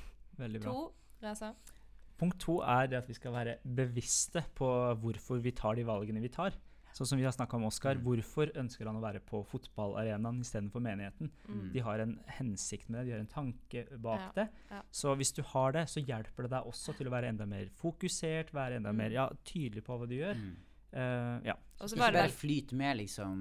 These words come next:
Speaker 3: men å ta masse valg som du ikke har tenkt over, men vær bevisst på
Speaker 1: Ikke
Speaker 3: det.
Speaker 1: sant?
Speaker 2: Ja.
Speaker 1: Fordi ellers så blir du dratt med på, på hva som helst, altså.
Speaker 2: Ja. Og så er, vi snakker litt om at det, ikke vær sulten, ikke vær trøtt. Og så hva, hva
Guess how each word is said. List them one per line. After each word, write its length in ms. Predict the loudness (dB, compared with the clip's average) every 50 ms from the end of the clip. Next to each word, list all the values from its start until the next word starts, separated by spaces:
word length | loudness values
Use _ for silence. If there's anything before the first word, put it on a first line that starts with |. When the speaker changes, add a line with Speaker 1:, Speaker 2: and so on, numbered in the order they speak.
| -2 -2
Speaker 3:
men 240 | -2 -2 -2 -2
å 260 | -2 -4 -4 -4 -6 -4
ta 160 | -2 -2 0
masse 260 | 0 -2 -4 -4 -4
valg 220 | -4 -4 -4 -6
som 100 | -8 -8
du 60 | -8 -8
ikke 160 | -8 -6 -6
har 80 | -6
tenkt 100 | -6 -4 -4
over, 180 | -4 -4 -4
men 160 | -4 -4 -2 -2
vær 100 | -2 -2 -4
bevisst 420 | -6 -6 -6 -6 -6 -8 -8 -6
på 40 | -6 -4
Speaker 1:
Ikke 80 | -2
Speaker 3:
det. 80 | -2 0
Speaker 1:
sant? 220 | 2 2 2 2 0
Speaker 2:
Ja. 60 | 0
Speaker 1:
Fordi 140 | 0 0 2 2
ellers 200 | 2 2 2 2
så 100 | 2 2
blir 200 | 4 4 4 4
du 60 | 2
dratt 320 | 2 0 -2 -2 -2 -2 0
med 220 | 0 0 0 0
på, 560 | 0 2 2 2 2 2 2 2 2 0 0 -4 -2
på 140 | -2 0 2
hva 160 | 4 2 2
som 140 | 0 -2 -4
helst, 260 | -4 -6 -8 -8 -8 -6
altså. 140 | -2 0 0 0
Speaker 2:
Ja. 320 | 0 0 -2 -4 -6 -8 -6 -6
Og 80 | -2 2
så 60 | 4 4 4
er, 80 | 4 2 -4 -12 -14 -14 -8
vi 80 | -6 -4
snakker 280 | -2 0 0 0 0 0
litt 200 | -2 -2 -2 -4
om 120 | -2 -2
at 120 | -2 -2 -2
det, 140 | -6 -6 -4
ikke 200 | -4 -4 0 0
vær 100 | 0 0
sulten, 720 | 0 -2 -2 -2 -2 -4 -6 -8 -10 -6 -4 -4 -4 -4 -6 -6
ikke 160 | -8 -4 -2 -2
vær 120 | -2 -2 -4 -8
trøtt. 600 | -4 -2 -2 -2 -2 -8 -20 -18 -16 -16 -16 -12 -10
Og 100 | -8 -6
så 60 | -2
hva, 340 | 2 2 4 4 2 0 0
hva 360 | -2 -2 0 0 0 0 -2